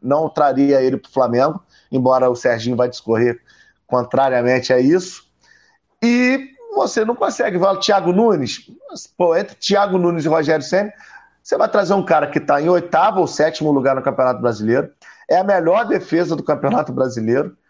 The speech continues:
é um cara extremamente inteligente e, principalmente, é o Rogério Ceni, cara. Ele vai entrar no vestiário do Flamengo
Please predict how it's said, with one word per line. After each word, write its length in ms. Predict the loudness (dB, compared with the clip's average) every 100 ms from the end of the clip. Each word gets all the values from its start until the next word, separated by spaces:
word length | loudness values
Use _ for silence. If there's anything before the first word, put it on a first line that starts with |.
| _ _ _ -4
é 120 | -2
um 100 | -2
cara 220 | -2 -2
extremamente 640 | -2 -6 -4 -2 0 -2 -2
inteligente 760 | -2 -2 -2 0 -2 -4 -12 -6 -6 -8 _ _ -4
e, 160 | -2
principalmente, 1300 | -2 -4 -2 -2 -2 -4 0 0 0 -2 -2 -10 -18 _ _ _ _ _ _ _
é 60 | -2
o 60 | 0
Rogério 360 | 0 0 -4
Ceni, 340 | -2 -2 -2 -2
cara. 220 | -12 -20 _ _ _ _
Ele 180 | 0 0
vai 200 | 2 0
entrar 220 | 0 -2
no 100 | 0
vestiário 420 | -4 -2 -2 -2
do 60 | -4
Flamengo 640 | -2 -2 0 0 -2 -6